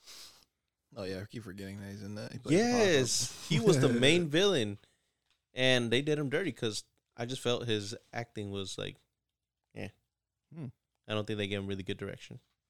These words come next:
Speaker 2: because dude can act.
Speaker 1: Yeah, he's a great actor.
Speaker 2: Watch Moon Knight. Go ahead, <laughs> Alec.
Speaker 1: Uh, yeah. So I talked about Star Wars: The Rise of Skywalker before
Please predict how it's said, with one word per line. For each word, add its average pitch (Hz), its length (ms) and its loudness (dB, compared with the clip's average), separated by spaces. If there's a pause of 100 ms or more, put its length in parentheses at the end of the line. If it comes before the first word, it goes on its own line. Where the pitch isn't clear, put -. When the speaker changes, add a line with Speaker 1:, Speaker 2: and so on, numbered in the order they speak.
(300)
Speaker 2:
because 98 300 -6 (140)
dude 110 220 -2
can - 200 -14
act. - 400 -8 (300)
Speaker 1:
Yeah, - 160 -10 (200)
he's - 100 -20
a - 140 -20
great 104 160 -12
actor. - 220 -16
Speaker 2:
Watch 98 280 -2
Moon 104 220 0
Knight. 95 200 -4 (960)
Go 123 80 2
ahead, 110 140 2 (360)
<laughs> - 680 -14 (1900)
Alec. - 320 -4 (1500)
Speaker 1:
Uh, 120 840 -2
yeah. 98 640 -6
So 101 640 -6 (880)
I 131 220 -8
talked 107 300 -10
about 107 280 -10
Star 104 300 -4
Wars: 104 220 -4
The 104 80 -6
Rise 101 220 -6
of 98 60 -8
Skywalker 113 840 -8
before 156 720 -4